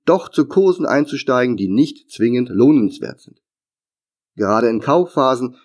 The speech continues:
gibt es so viele interessante Chancen, dass ich mich in der Breite mit aktiven Orders positioniere und abends dann in meinem Depot nachschaue, welche Setups getroffen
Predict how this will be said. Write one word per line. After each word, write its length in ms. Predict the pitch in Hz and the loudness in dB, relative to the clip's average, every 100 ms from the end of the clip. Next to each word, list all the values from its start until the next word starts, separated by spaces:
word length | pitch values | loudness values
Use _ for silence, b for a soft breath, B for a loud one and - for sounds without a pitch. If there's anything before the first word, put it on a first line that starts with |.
| b | b
gibt 180 | 143 | 0
es 180 | 151 143 | 2 2
so 200 | 180 233 | 2 2
viele 340 | 214 185 190 160 | 0 -2 0 2
interessante 640 | 143 147 107 - 110 92 | 2 0 -4 -2 -4 -4
Chancen, 560 | - 117 135 110 107 - _ _ - | -6 -4 -4 -6 -10 -12 _ _ -4
dass 160 | 117 | -4
ich 120 | 127 120 | -2 2
mich 200 | 151 151 | 2 4
in 80 | |
der 100 | 123 | 2
Breite 520 | 110 117 143 170 92 82 | 2 0 0 0 -2 -4
mit 240 | 95 - | -4 -2
aktiven 460 | 101 - 104 90 - | -6 -6 -6 -4 0
Orders 360 | 120 127 113 | 0 0 -2
positioniere 880 | - 110 107 - 117 170 185 170 - _ _ | 0 0 -2 -2 2 2 0 -4 -6 _ _
und 260 | - 175 - | -2 -2 0
abends 420 | 147 175 170 156 | 0 0 -2 -2
dann 200 | 143 135 | -2 0
in 80 | 113 | 0
meinem 220 | 104 98 | 0 0
Depot 300 | 95 - 92 | 0 0 0
nachschaue, 640 | 104 127 127 123 113 113 113 b b | 2 0 -2 0 2 0 -4 b b
welche 400 | 98 156 196 170 | 0 2 2 0
Setups 460 | - 127 123 - | 0 0 -2 -2
getroffen 580 | 92 - 156 170 151 - | -6 -2 -4 -2 -8 -8